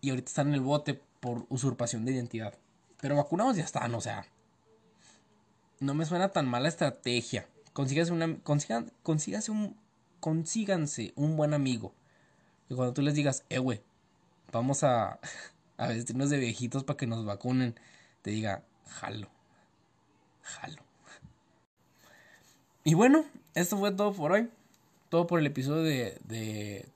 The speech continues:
todo por esta emisión de Orillas a la Orilla de esta semana. Muchísimas gracias por escuchar, muchísimas gracias por llegar hasta acá. Y a-, antes de irnos te dejo la recomendancia de esta semana musical.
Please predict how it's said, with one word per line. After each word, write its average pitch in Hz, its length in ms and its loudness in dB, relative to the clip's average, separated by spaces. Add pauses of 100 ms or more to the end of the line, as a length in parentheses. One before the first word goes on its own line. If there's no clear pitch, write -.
todo 143 140 -2
por 143 140 -4
esta - 180 2
emisión 131 580 4
de 117 60 -4
Orillas 120 280 -2
a 123 60 -2
la 107 80 -2
Orilla 127 460 0
de 107 80 -6
esta 127 160 -6
semana. 139 400 -2 (380)
Muchísimas 139 500 2
gracias 147 300 0
por 135 120 -4
escuchar, 180 560 0
muchísimas 139 380 0
gracias 135 240 -4
por 120 160 -8
llegar 120 180 -2
hasta 127 200 -2
acá. 220 300 2 (440)
Y 156 220 4
a-, 156 180 -2
antes 156 300 0
de 165 80 6
irnos 170 280 2
te - 80 -2
dejo 135 240 -2
la 156 260 2
recomendancia 127 1000 2 (100)
de 127 60 -2
esta 123 160 -6
semana 120 440 -4
musical. 117 540 -2